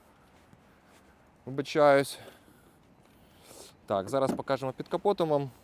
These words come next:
Під капотом виглядає от в такому все максимально охайному стані. Нічого не милось. Все як приїхало.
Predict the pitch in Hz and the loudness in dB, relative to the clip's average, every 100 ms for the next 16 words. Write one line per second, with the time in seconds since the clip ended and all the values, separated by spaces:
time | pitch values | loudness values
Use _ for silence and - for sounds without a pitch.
0 | - - 135 - 160 170 151 143 131 135 | -20 -16 -12 -4 2 2 2 -2 0 0
1 | 147 143 131 123 - - - 127 139 127 | 2 4 6 4 -2 -20 -10 -6 -4 -2
2 | - 139 - - - - - 135 165 156 | 0 0 -2 -20 -20 -14 -6 -2 2 4
3 | 147 135 131 160 139 139 156 202 190 165 | 4 2 2 2 2 0 -2 2 2 0
4 | 139 135 143 170 156 185 220 185 - - | -6 -8 -2 2 2 2 2 2 0 -14
5 | - - - - - 160 151 - 156 196 | -20 -20 -20 -20 -2 6 6 4 -2 0
6 | 226 180 160 | 0 2 2